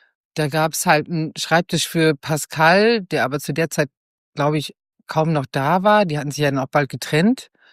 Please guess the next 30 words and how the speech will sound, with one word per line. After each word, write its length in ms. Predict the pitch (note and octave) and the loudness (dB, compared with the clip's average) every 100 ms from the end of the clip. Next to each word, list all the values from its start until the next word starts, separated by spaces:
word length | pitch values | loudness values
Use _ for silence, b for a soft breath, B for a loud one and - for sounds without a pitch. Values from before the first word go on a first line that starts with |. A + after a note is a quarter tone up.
| b - | b -6
Carol, 640 | D3+ D#3+ F#3 G#3+ A3 C4 - b b b b b b _ - | 0 2 6 6 6 2 -4 b b b b b b _ -8
Charlotte 720 | - B2+ C#3 F3 - B3 F3+ | -6 -4 -2 -2 0 -2 0
war, 240 | G3+ G#3 G3 _ - - | 0 0 -2 _ -10 -4
war 200 | E3 F#3 | -2 0
die 180 | E3+ | 0
auch 160 | - G3 | 0 -2
schon 260 | - G#3 G#3 | -2 -4 0
da? 340 | G#3+ A#3+ C4 - _ _ _ _ | 2 2 -2 -8 _ _ _ _
Ich 120 | - | -10
glaub 260 | - D3 - | -2 -2 0
schon. 400 | B3 F3+ A#2+ - _ _ | 0 2 0 -4 _ _
Und, 340 | F3 E3 D3+ G#3+ | 2 4 2 0
äh, 320 | E3+ D3 D3 F3 D#3 | 2 2 2 0 -2
ähm, 400 | D3+ D3 D3 D3+ _ | -2 -2 -4 -8 _
ein 260 | D#3 D3 D3 | -2 0 -2
Praktikant. 840 | - F3 - - C#4 F3+ B2+ - _ _ _ _ _ _ _ b b b b _ | -2 -2 -2 2 4 4 0 -8 _ _ _ _ _ _ _ b b b b _
Die 140 | D#3+ D3 | -6 -6
Zeit, 640 | - - - - F#3 - | -10 -12 -6 0 0 0
wo 60 | D#3 | -6
ich 100 | - | -2
denn 160 | F#3 | 0
da 180 | F3 E3 | 4 4
war, 160 | D#3+ D#3 | 4 2
war 120 | D#3+ | -2
vielleicht 200 | - E3 | -2 -2
nur 80 | E3 | -2
so 80 | D3+ | -4
drei, 220 | D3+ E3 | 0 0
vier 220 | - F3+ | 0 0
Monate. 800 | D3+ F3 A3+ A#3+ A#3 B3 B3 | 0 2 2 0 2 4 4